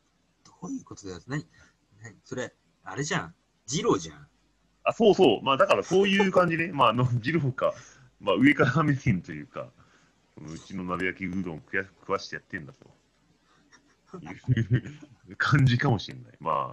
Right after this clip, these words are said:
Speaker 2: わかんないけど。
Speaker 1: えー、意外とじゃあなんか有名店がやってんのかもしれないですね。
Speaker 2: ああ、そうね。
Speaker 1: そうそうそう。
Speaker 2: まあ、
Speaker 1: えー。
Speaker 2: まあまあ、そういうのはありつつ、まあ、けど、じゃあ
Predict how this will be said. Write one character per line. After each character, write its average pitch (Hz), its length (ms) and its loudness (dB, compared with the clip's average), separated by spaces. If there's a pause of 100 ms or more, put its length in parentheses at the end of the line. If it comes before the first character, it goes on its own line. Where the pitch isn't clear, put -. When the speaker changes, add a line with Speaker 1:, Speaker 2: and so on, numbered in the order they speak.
Speaker 2:
わ 76 80 -12
か 92 60 -4
ん 82 60 -8
な 67 60 -16
い - 40 -20
け - 80 -20
ど。 - 80 -20 (1000)
Speaker 1:
え 95 500 -6
ー、 - 0 -
意 92 160 -6
外 127 160 -6
と 143 140 -8
じ 131 120 -6
ゃ 127 60 -2
あ 107 40 -6
な 104 100 -8
ん 110 80 -14
か 87 200 -8
有 110 220 -6
名 165 180 0
店 120 220 -8
が 95 80 -12
や 90 60 -14
っ - 20 -20
て - 140 -20
ん 107 40 -16
の 95 80 -18
か - 80 -20
も 82 60 -18
し - 100 -20
れ 87 60 -20
な 85 60 -16
い 82 40 -18
で 80 60 -20
す - 80 -20
ね。 82 180 -16 (360)
Speaker 2:
あ 87 240 0
あ、 67 40 -16
そ - 140 -14
う 80 120 -14
ね。 82 280 -6 (680)
Speaker 1:
そ 98 60 -20
う - 60 -20 (100)
そ 165 60 -20
う 160 60 -18 (180)
そ - 60 -20
う。 - 40 -20 (200)
Speaker 2:
ま 123 120 -8
あ、 95 280 0
Speaker 1:
え 90 40 -14
ー。 90 260 -14
Speaker 2:
ま 123 80 -6
あ - 20 -6
ま 110 100 0
あ、 95 40 0
そ 139 200 -2
う - 20 2
い 139 60 4
う - 20 0
の 98 140 0
は 85 80 4
あ 92 40 0
り 98 60 -6
つ - 160 -14
つ、 147 380 -4
ま 95 120 -8
あ、 85 60 -10
け 87 100 -16
ど、 69 160 -16 (200)
じ 80 140 -12
ゃ 76 40 -4
あ - 40 -8